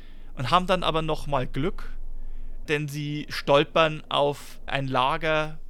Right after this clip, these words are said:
von Ute-Indianern. Noch dazu angeführt von einem recht angesehenen, also in Colorado recht angesehenen Indianerhäuptling, Chief Ouray, über den tatsächlich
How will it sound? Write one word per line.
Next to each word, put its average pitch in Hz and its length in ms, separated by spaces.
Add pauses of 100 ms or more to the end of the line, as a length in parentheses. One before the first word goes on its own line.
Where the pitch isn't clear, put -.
von 139 380 (100)
Ute-Indianern. 127 1120 (520)
Noch 185 140
dazu 190 300
angeführt 185 500
von 170 300
einem 156 220
recht 156 280
angesehenen, 170 1000
also 147 140
in 190 160
Colorado 156 540
recht 147 260
angesehenen 147 560
Indianerhäuptling, 127 920
Chief - 340
Ouray, 147 560 (220)
über 170 220
den 180 180
tatsächlich 185 680